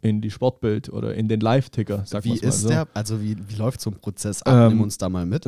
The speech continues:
Speaker 1: da gibt's, da gibt's tatsächlich zwei Prozesse. Also zum einen haben wir inzwischen mit den Kameras die Möglichkeit, sozusagen direkt auf den F-T-P-Server zu schicken. Ähm,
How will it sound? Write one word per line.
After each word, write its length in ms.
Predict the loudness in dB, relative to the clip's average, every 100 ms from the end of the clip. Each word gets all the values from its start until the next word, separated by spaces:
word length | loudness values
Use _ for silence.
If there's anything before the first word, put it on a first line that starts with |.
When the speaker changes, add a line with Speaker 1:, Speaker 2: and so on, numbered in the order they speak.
| 2
Speaker 1:
da 100 | 4
gibt's, 340 | 2 -2 0
da 120 | 2
gibt's 200 | 4 4
tatsächlich 340 | 2 4 4 4
zwei 220 | 0 -2
Prozesse. 560 | -2 -4 -4 -2 -2
Also 220 | 0 2 2
zum 200 | 4 4
einen 460 | 6 6 6 6
haben 160 | 6 6
wir 80 | 4
inzwischen 400 | 4 2 4 4
mit 120 | 2
den 100 | 2
Kameras 420 | 2 2 2 0
die 80 | 0
Möglichkeit, 680 | 0 0 -2 -2 0 0
sozusagen 680 | -2 -6 -2 -2 0 -2 -6 -2
direkt 440 | 0 0 -2 -2
auf 140 | -2 0
den 60 |
F-T-P-Server 720 | -2 -2 -2 0 2 2 0
zu 140 | 0 -2
schicken. 400 | -2 -2 -2 -4 -6 -6
Ähm, 760 | 0 2 2 0 0 -2 -4 -6